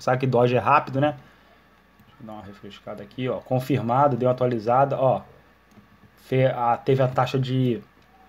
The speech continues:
de um Dodge, né, pessoal? De taxa, ó. Bateu quarenta e nove Dodge na minha carteira. Aqui a hash, ó. Se quiser conferir lá no, ó. Termina com D, D F B B. Aqui, ó.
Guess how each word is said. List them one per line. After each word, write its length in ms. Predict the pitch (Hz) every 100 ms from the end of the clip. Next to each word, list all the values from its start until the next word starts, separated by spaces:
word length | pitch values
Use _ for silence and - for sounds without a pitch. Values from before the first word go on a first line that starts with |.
| _ - -
de 160 | 113
um 120 | 131
Dodge, 320 | 127 127 170 165
né, 100 | 135
pessoal? 380 | 127 - 95 -
De 160 | 110 110
taxa, 480 | 101 120 143 - 127
ó. 60 | - - _ - -
Bateu 360 | 113 - 139 135 - - - _
quarenta 380 | - 127 143 165
e 20 |
nove 320 | 143 139 147 139
Dodge 300 | 127 135 135
na 60 |
minha 120 | 135
carteira. 320 | 135 123 120 117
Aqui 160 | -
a 80 | 127
hash, 440 | 113 135 151 -
ó. 80 | 110 -
Se 100 | -
quiser 200 | - 117
conferir 440 | 127 - 117 120
lá 140 | 123
no, 180 | 123 104 - _ _ - _ -
ó. 180 | 117 92 _ _ _ _
Termina 280 | - 117 131
com 140 | 131 120
D, 260 | 135 156
D 220 | 135 139
F 280 | 139 156 156
B 140 | 135 135
B. 360 | 139 175 175 - _ _ - - _ _ -
Aqui, 340 | 113 - 123
ó. 120 | 92